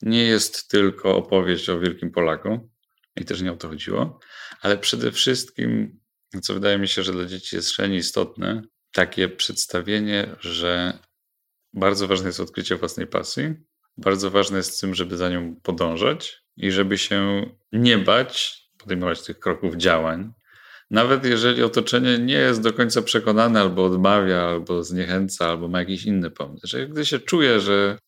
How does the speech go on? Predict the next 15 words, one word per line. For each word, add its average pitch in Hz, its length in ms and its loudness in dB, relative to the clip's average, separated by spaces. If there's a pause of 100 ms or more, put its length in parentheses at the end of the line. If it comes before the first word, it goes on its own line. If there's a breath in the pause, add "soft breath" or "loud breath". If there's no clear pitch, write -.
to 117 120 6
jest 98 200 2
moja 90 200 2
droga, 131 440 2
no 226 80 0
to 196 140 -2
czasami 165 440 0
trzeba 135 300 0
na 120 60 2
to 120 120 -2
postawić 113 720 0
i 110 480 0
zaryzykować. 98 600 0
Tak 117 120 -4
jest 117 220 -4